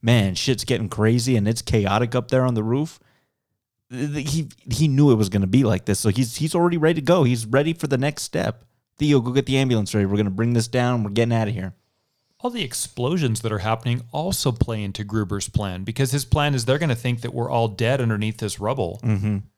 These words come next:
Speaker 2: And then we just slip out the back and head off to Mexico. And by the time they figure out that none of the dental records, which is all that's left, match us, we're a ghost.
Speaker 1: Yeah.
Speaker 2: So even this is working into his plan.
Speaker 1: It's great.
Speaker 2: I know.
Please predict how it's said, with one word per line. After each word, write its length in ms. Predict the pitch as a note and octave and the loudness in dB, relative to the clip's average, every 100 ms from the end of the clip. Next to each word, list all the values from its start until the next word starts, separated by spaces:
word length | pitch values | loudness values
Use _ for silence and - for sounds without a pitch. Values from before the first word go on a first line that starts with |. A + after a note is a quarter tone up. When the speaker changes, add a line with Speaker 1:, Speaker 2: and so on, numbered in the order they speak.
| _ _ - | _ _ -6
Speaker 2:
And 80 | B2 | -2
then 140 | A#2+ | 0
we 100 | A#2+ | 0
just 220 | D3 C3+ | 0 -4
slip 220 | - A#2 A#2 | -2 -2 0
out 160 | A2+ | -2
the 80 | G2 | -2
back 280 | G#2+ B2+ - | -2 -2 -4
and 120 | G2+ | -4
head 100 | G#2 | -2
off 160 | G#2+ G#2+ | -2 -2
to 80 | |
Mexico. 380 | A2 A2+ A#2 A2+ | -4 -4 -4 -6
And 80 | G2+ | -4
by 100 | G#2 | -4
the 100 | G#2 | -4
time 220 | G#2 A2+ | -2 -2
they 80 | G#2+ | -2
figure 300 | - A#2+ A2 | -4 -2 0
out 140 | A2 | -2
that 100 | A2 | -4
none 180 | A2+ G#2+ | -4 -4
of 60 | G#2+ | -4
the 100 | G2 | -4
dental 300 | G#2+ A#2+ B2 | 0 0 0
records, 420 | F#2+ F#2+ G2+ G2 | -2 -2 -6 -6
which 160 | G#2 G#2 | -8 -8
is 100 | - | -10
all 280 | - B2 A#2 | 2 4 4
that's 240 | G#2 - | 2 0
left, 380 | A2+ A2 - G#2 | 0 0 -2 -4
match 320 | G2+ B2+ - | -2 0 -2
us, 380 | C3 D#3+ - - - _ _ _ _ _ | -2 -2 -6 -10 -18 _ _ _ _ _
we're 260 | - C3 B2+ | -8 -2 -2
a 60 | F2 | -2
ghost. 640 | F2 G2+ F#2 - - - | -4 -2 -2 -4 -6 -4
Speaker 1:
Yeah. 140 | G2 G2+ _ _ _ _ - | -4 -4 _ _ _ _ -10
Speaker 2:
So 200 | - G3 | -6 -2
even 340 | G3 F3+ D#3 | 0 2 0
this 260 | C#3+ D#3 - | 2 0 0
is 140 | A#2+ | -2
working 320 | A2+ G#2 A2+ | -2 -2 -2
into 220 | G2+ G2+ F2+ | -2 -4 -4
his 180 | F#2 | -6
plan. 420 | - G2 F2+ E2+ - _ _ _ _ _ _ _ _ _ - - | -4 -4 -4 -10 -16 _ _ _ _ _ _ _ _ _ -18 -18
Speaker 1:
It's 100 | - | -10
great. 260 | - B2+ A#2 - _ A#2+ | 0 0 0 -8 _ -12
Speaker 2:
I 100 | G#2 | -10
know. 160 | A2+ | -10